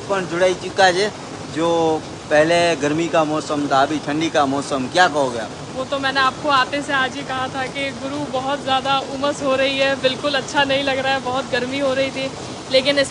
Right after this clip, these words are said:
Speaker 2: વક્ત જો માહોલ અચાનક સે પરિવર્તિત હુઆ હૈ તો વો તો લગ રહા હૈ કી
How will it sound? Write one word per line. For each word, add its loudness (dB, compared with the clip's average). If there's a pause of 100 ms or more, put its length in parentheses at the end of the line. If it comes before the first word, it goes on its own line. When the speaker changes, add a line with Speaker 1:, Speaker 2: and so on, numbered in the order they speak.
Speaker 2:
વક્ત 2
જો 6
માહોલ 2
અચાનક 4
સે -2
પરિવર્તિત -2
હુઆ 4
હૈ 2
તો -6
વો -2
તો -2
લગ -2
રહા 2
હૈ 2
કી -4